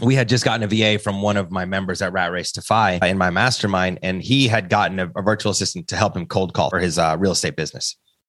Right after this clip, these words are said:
Uh, and he gave me one and it didn't work out. And then he gave me another one, it didn't work out. And he gave me a third and it finally worked out with that person. And I was like, "Okay, this is awesome." And I was like, "Wait a minute." And his name is Anton. He's our C E O. I was like, "Anton,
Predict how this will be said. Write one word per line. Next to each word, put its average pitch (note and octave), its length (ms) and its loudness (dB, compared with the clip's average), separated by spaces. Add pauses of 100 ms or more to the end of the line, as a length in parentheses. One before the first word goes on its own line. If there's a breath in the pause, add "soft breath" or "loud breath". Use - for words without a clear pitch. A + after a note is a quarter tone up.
(520)
Uh, - 60 0
and G#2+ 260 4
he D3+ 80 4
gave A#2+ 260 2
me G#2+ 140 4
one G#2 460 2
and G2 240 2
it G2+ 60 -2
didn't G#2 180 0
work G2 180 0
out. G2 180 4
And E2 80 0
then G2+ 60 2
he G2 60 2
gave F#2+ 100 0
me F#2 60 -2
another F#2 220 0
one, F2+ 100 0
it E2 40 -10
didn't F2+ 180 0
work F2 180 0
out. F2+ 80 4
And F2+ 80 0
he F#2 40 0
gave F2+ 120 2
me F2 80 -2
a E2+ 60 -2
third F2+ 340 2
and F2 80 0
it E2+ 80 -4
finally F2 240 0
worked D#2+ 240 -2
out D#2 100 2
with C#2 120 -6
that D#2+ 180 0
person. - 340 -4
And C2+ 80 -2
I C#2+ 40 0
was D2 100 -4
like, F#2+ 80 -4
"Okay, G#2+ 120 -4
this - 140 -6
is - 60 -12
awesome." - 400 -8
And C3 160 2
I C3+ 100 4
was B2+ 180 2
like, A2+ 160 2
"Wait B2+ 140 2
a G#2 40 -4
minute." E2+ 300 -6
And A#2 160 2
his G#2+ 180 2
name A#2 100 2
is F2+ 80 -2
Anton. F#2 420 -2
He's G2 240 -2
our F2+ 80 0
C F2 320 -2
E F2+ 60 0
O. F2 80 0
I - 380 -6
was C3+ 60 2
like, C#3 100 2
"Anton, D#3 420 2